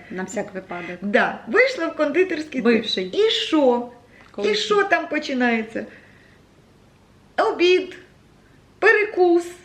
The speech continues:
Speaker 2: там все-все-все на те саме. В общем, в конечному ітогі я за півроку десь наїла п'ятдесят дев'ять кілограмів. П'ятдесят дев'ять.
Speaker 1: Була? А була?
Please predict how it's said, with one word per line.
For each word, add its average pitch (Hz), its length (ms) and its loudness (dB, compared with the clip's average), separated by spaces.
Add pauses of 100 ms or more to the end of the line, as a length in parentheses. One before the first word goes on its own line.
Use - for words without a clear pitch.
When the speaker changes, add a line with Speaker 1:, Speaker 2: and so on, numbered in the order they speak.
(140)
Speaker 2:
там 359 220 2
все-все-все 320 720 -2
на 302 160 4
те 277 200 -4
саме. 226 160 -2 (340)
В 226 40 -6
общем, 233 200 -4
в 233 80 -8
конечному 285 640 -2
ітогі 196 540 -2 (440)
я 226 580 2
за 202 220 2
півроку 202 800 2
десь 247 420 0 (340)
наїла 233 560 2
п'ятдесят 233 1000 0
дев'ять 214 420 2
кілограмів. 262 640 -2 (260)
П'ятдесят 233 800 0
дев'ять. 190 260 -2
Speaker 1:
Була? 214 380 -4 (720)
А 202 60 -8
була? 202 400 -4